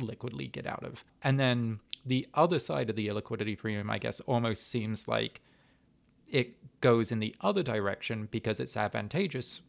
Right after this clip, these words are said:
for certain capital providers to have their money tied up in a place where maybe it's not getting mark to market, you know, all the time, every ti-, every tick of the market. So I was kind of wondering, like,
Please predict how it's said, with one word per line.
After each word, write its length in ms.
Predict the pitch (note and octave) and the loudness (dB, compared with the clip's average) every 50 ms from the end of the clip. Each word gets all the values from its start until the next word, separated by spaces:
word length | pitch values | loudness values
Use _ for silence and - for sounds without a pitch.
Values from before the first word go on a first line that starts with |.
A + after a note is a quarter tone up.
| - _ _ | -20 _ _
for 320 | - - A#2+ G2+ G2 F#2 - _ _ | -2 0 0 0 0 -2 -8 _ _
certain 400 | - - C3+ A#2+ A#2 A#2+ A2+ G2 | -4 0 2 2 2 0 -4 -2
capital 320 | - G#2+ G#2+ - - A#2 | -2 -2 -2 0 -4 -4
providers 520 | G2+ A2 G#2 G#2+ G#2+ G2+ G2 G2+ G#2 - - | -4 -4 -2 0 0 0 0 -4 -6 -8 -8
to 80 | - | -10
have 320 | F#2 - - E3+ F#3+ F3 - | -10 -6 -2 -2 -2 -2 -2
their 140 | C3 A#2 A2 | -4 -4 -2
money 260 | G#2+ G#2 G#2 G#2+ G#2+ | -2 -2 -2 -4 -4
tied 300 | - - A2 G#2 G2+ - | -4 -4 -4 -2 -2 -2
up 200 | G#2 G#2+ - - - - - - - - | -2 -4 -4 -6 -20 -20 -20 -20 -8 -2
in 160 | D3 C#3+ D3+ | -2 0 0
a 60 | C3+ | 0
place 460 | - - - C3+ A2+ G#2+ F#2+ - - | -2 -2 -2 0 0 0 0 -4 -4
where 160 | B2 A2 G2 G2 | -2 -2 0 0
maybe 480 | G2 G2+ G2 G2 G2 G#2+ G2+ G2+ - - - - - | 0 -2 -2 -2 -2 -4 -4 -6 -10 -12 -20 -14 -4
it's 220 | - B2+ - - | -4 -4 0 2
not 240 | B2+ A#2 A2 G#2+ - | 4 4 4 2 2
getting 220 | - G#2+ G2+ G2 | -2 -2 -2 -2
mark 240 | G2 G2+ G2+ - - | -2 -2 -2 -4 -6
to 100 | - A#2+ | -6 -4
market, 400 | A#2 A2+ A2+ A2 - A#2+ B2 - - | -2 -2 -2 -2 -4 -8 -10 -8 -4
you 100 | - A#2+ | -2 -2
know, 140 | G#2+ G#2 G#2 A#2+ A#2+ - - | -2 -2 -4 -8 -14 -12 -6
all 200 | - B2+ G#2+ A2 | -2 0 0 2
the 100 | G#2 G#2 | 2 0
time, 380 | G2+ - A2+ A2+ G2+ G#2+ G#2 G#2 | -2 -2 -2 -2 -2 -2 -2 -4
every 220 | A2+ A2+ B2 A#2+ G#2+ | -4 -4 -4 -6 -6
ti-, 240 | - - - - - - - | -6 -8 -10 -10 -10 -6 -2
every 240 | D3 B2 - A2+ - | -2 0 0 0 -4
tick 240 | - - A#2+ - | -2 -4 -4 -4
of 100 | - G2 | -4 -6
the 60 | A#2 A2+ | -6 -4
market. 480 | A2 A#2+ B2 A#2+ - - - - - - - - - - - _ | -2 0 -2 0 -2 -4 -6 -6 -10 -20 -20 -20 -20 -20 -20 _
So 500 | - - - E3 D3+ C#3 C3 B2 B2+ C3 - - _ | -12 2 6 6 8 8 8 6 4 2 -4 -10 _
I 80 | - E3+ | 4 6
was 140 | E3+ D#3+ - | 6 6 4
kind 180 | - G3+ G3 | 2 0 2
of 60 | F3+ | 2
wondering, 320 | D#3+ F3 F#3 F3+ E3+ C#3+ C#3 | 0 0 0 0 -2 0 0
like, 300 | C3 B2+ B2 - - | -2 -2 -4 -6 -14